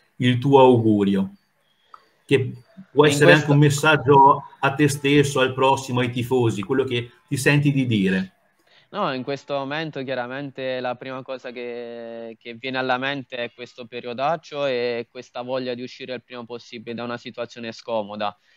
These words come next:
Speaker 2: Spero il prima possibile di farlo, di riabbracciarci tutti e soprattutto di esultare allo Stadio Druso come, come abbiamo fatto spesso quest'anno.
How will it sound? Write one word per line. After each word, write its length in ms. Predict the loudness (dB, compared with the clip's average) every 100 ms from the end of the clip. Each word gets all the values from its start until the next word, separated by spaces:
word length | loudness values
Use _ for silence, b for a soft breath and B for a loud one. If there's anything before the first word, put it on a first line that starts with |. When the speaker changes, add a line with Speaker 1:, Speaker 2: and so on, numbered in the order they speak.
| _
Speaker 2:
Spero 500 | _ -14 -2 2 2
il 120 | 0 -4
prima 240 | -14 -14
possibile 880 | -14 -18 -18 -14 -14 -10 -8 -6 -6
di 140 | -6
farlo, 500 | -8 -4 -4 -4 -8
di 560 | -8 -6 -6 -6 -8 -10
riabbracciarci 760 | -10 -8 -6 -6 -8 -12 -14 -14
tutti 480 | -12 -12 _ -10
e 100 | -8
soprattutto 580 | -8 -10 -10 -10 -12 -16
di 100 | -14
esultare 840 | -14 -14 -14 -4 -4 -2 -4 -4 -4
allo 240 | -4 -6
Stadio 360 | -10 -12 -12 -12
Druso 460 | -12 -10 -10 -10 -12
come, 680 | -10 -10 -8 -10 -10 -12 -12
come 160 | -10
abbiamo 300 | -10 -10 -10
fatto 300 | -10 -12 -12
spesso 420 | -18 -12 -14 -12
quest'anno. 600 | -12 -12 -10 -12 -12 -14